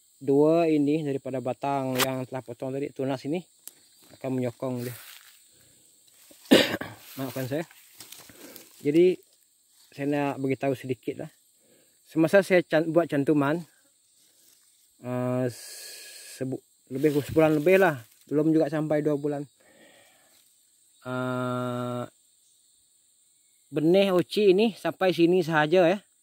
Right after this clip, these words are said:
sampai sini sahaja. Jadi kemudian apabila selepas saya cantumkan dengan tunas daripada pokok ini,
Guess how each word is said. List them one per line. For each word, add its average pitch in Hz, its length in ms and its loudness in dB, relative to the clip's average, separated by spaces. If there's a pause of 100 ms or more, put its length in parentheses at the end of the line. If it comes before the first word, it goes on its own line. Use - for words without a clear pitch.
sampai 135 400 -6
sini 143 420 -2
sahaja. 127 600 -6 (3000)
Jadi 170 240 0
kemudian 170 640 4 (1700)
apabila 175 480 4 (240)
selepas 165 480 -2
saya 170 160 2
cantumkan 156 600 2
dengan 151 440 2
tunas 143 320 -2
daripada 139 320 -8
pokok - 400 -10
ini, 139 320 -2